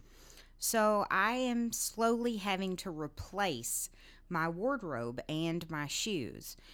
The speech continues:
So I am always on the lookout for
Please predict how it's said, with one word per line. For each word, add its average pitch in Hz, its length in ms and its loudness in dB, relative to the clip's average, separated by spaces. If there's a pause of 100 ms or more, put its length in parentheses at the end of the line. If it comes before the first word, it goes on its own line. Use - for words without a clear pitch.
(200)
So 180 600 0
I 196 240 2
am 202 320 0 (100)
always 196 800 2 (100)
on 170 520 2
the 165 100 2
lookout 147 560 -2
for 127 560 -4